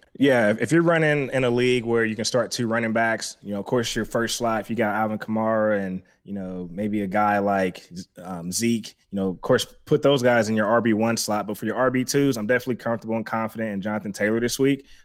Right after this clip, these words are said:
Um, so he's the starter. Um, he's gonna get a bulk of those carries. I'm confident in that. Um, he actually finished as the R B fourteen last week in P P R. So, um, for him to have to share the backfield with Nyheim Hines, uh, you know, without getting the actual official start, I'm definitely, you know, expecting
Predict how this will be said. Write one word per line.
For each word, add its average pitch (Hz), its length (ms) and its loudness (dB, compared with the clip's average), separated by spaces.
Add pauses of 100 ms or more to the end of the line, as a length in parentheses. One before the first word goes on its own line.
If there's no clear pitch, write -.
Um, 101 140 -2
so 98 140 0
he's 113 180 2
the 113 60 0
starter. 120 580 4 (180)
Um, 98 320 -8
he's 113 140 -6
gonna 123 180 0
get 113 140 2
a 104 40 0
bulk 113 220 0
of 113 60 -2
those 113 160 0
carries. 113 380 2
I'm 107 100 -6
confident 113 480 -4
in 110 60 -4
that. 107 300 -2 (260)
Um, 101 140 -4
he 135 120 4
actually 143 240 0
finished 131 280 0
as 113 180 2
the 104 260 2 (200)
R 107 100 -2
B 110 100 0
fourteen 113 760 -4
last 104 240 -4
week 104 100 -4
in 98 100 -6
P 123 140 -4
P 104 200 -4
R. 113 280 2
So, 101 340 -2 (300)
um, 101 120 -8
for 110 140 -4
him 123 200 0
to 110 220 2
have 117 160 0
to - 60 -10
share 117 200 0
the 104 60 0
backfield 107 480 -2
with 104 120 -4
Nyheim 101 260 -6
Hines, 123 480 -4 (300)
uh, 101 160 -8
you 101 100 -6
know, 98 100 -4
without 101 340 -2
getting 107 140 -6
the 98 80 -6
actual 104 400 -4
official 98 300 -6
start, 127 460 0 (480)
I'm 107 100 -4
definitely, 104 480 -4
you 120 60 -8
know, 107 100 -4
expecting 98 560 -4